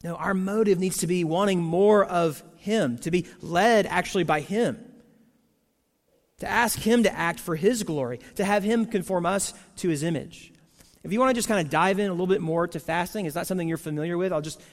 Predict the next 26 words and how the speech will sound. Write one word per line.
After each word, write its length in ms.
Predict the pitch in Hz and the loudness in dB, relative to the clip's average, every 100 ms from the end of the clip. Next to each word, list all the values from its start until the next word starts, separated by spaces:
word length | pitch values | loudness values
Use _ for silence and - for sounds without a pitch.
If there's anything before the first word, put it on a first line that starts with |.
| _ | _
recommend 380 | 170 170 165 160 | -4 -2 -2 -2
two 180 | 190 170 | -4 0
resources. 800 | 160 170 139 135 147 190 - - _ _ - | -2 -2 -4 -4 -6 -8 -14 -20 _ _ -6
Uh, 120 | 156 | -4
one 320 | 147 165 175 | 0 4 4
is 140 | 175 143 | 2 2
Donald 320 | 160 165 160 | 2 2 0
Whitney's 300 | 170 170 139 | -2 -4 -4
book, 200 | 156 160 | -4 -4
The 80 | 165 | -8
Spiritual 520 | - 165 165 160 143 | -4 -4 -2 -2 -2
Disciplines 540 | 143 151 180 175 165 | -4 -4 -4 -4 -4
of 60 | 147 | -4
the 80 | 139 | -8
Christian 340 | 170 - 156 | -8 -10 -6
Life. 340 | 143 151 214 - - - _ | -4 -4 -6 -12 -20 -20 _
It's 80 | |
got 120 | - 147 | -8 -6
a 20 | |
chapter 520 | - 160 160 170 165 | -2 -4 -2 -4 -4
on, 280 | 151 147 147 - - | -4 -6 -6 -12 -14
on 100 | 160 | -10
fasting, 480 | - 165 180 - 190 | -4 -2 -2 -4 -4
and 80 | 143 | -4
there's 140 | 131 | -4
other 260 | 147 156 | 0 0